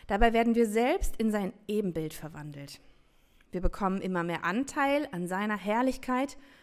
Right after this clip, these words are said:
so wie es der Geist des Herrn bewirkt. Das, was bei Paulus sehr hochtheologisch klingt, wie ich finde,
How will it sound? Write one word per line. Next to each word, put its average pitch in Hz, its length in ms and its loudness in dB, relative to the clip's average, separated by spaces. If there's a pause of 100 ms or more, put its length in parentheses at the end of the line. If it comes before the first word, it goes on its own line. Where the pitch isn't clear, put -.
(360)
so 254 320 0
wie 226 100 0
es 185 120 -6
der 160 120 -10
Geist 175 420 -8
des - 200 -12
Herrn 151 320 -10 (180)
bewirkt. - 560 -14 (2250)
Das, 320 260 2
was 269 280 0
bei 226 160 2
Paulus 247 800 0
sehr 277 560 0 (220)
hochtheologisch 233 1120 0
klingt, 165 440 -4
wie 185 100 -10
ich - 200 -16
finde, 190 560 -4